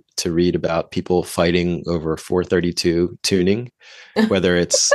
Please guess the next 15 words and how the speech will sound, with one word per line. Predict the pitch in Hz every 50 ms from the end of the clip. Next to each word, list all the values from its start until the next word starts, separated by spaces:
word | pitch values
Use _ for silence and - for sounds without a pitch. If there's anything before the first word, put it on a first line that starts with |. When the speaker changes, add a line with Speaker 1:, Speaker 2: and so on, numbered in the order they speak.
| - _
Speaker 1:
whether | 104 101 98 92 95 92 92
it's | 87 - - - - - _ _
complete | - - 101 95 - - 104 101 90 87
nonsense, | 95 101 107 107 104 - 110 104 98 98 98 98 98 98 - - -
you | 92
know, | 85 82 80 80
it's | 80 - -
just | - - 92 90 82 - - - - - - -
new | 92 90 95 92 95
age | 92 90 92 92 90 87 - - - - - _ _ _ _ _ _ _ _ - - - - - - - _ _
stuff, | - - - - 127 117 117 110 107 107 - -
or, | 95 82 82 80 76 80 69 -
you | - 87
know, | 80 76 78 80
if, | 80 80 - - -